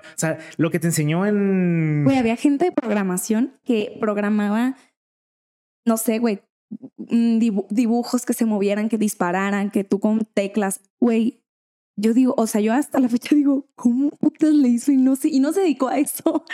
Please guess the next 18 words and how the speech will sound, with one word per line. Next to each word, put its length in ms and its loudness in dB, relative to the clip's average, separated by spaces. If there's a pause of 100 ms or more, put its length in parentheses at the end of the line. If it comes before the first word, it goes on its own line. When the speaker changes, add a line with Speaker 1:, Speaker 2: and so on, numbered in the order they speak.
Speaker 2:
<laughs> 160 -10
¿no? 320 2 (420)
Pero 220 2
yo 140 4
no 120 2
hacía 260 0
nada, 280 -2 (120)
no 100 4
hacía 180 0
nada 260 0
importante 640 -2
y 120 2
a 80 0
mí, 280 2
sin 220 0
embargo, 500 0
fue 220 -4
como, 580 -2